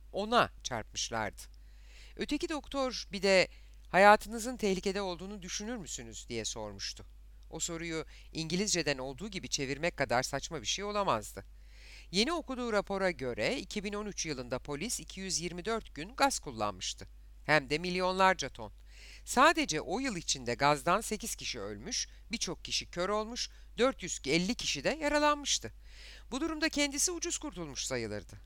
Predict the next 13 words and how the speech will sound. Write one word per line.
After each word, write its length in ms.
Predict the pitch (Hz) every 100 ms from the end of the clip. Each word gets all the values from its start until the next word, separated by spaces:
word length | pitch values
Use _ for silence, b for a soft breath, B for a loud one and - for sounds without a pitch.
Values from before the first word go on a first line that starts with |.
| - - -
Taksim 400 | 202 220 180 156
direnişine 480 | 151 147 139 143 139
karışmadığı, 800 | - 160 - 123 104 98 117 202 B B -
sadece 460 | - 285 294 247
hafta 280 | 214 208 226
sonu 260 | - 196 196
bir 60 |
saat 380 | 277 190 135 -
gittiği 340 | 139 - 185
halde 320 | 160 117 113 180
başına 340 | 160 - 165
bunlar 320 | 175 185 190
gelmişti. 560 | 170 143 120 104 -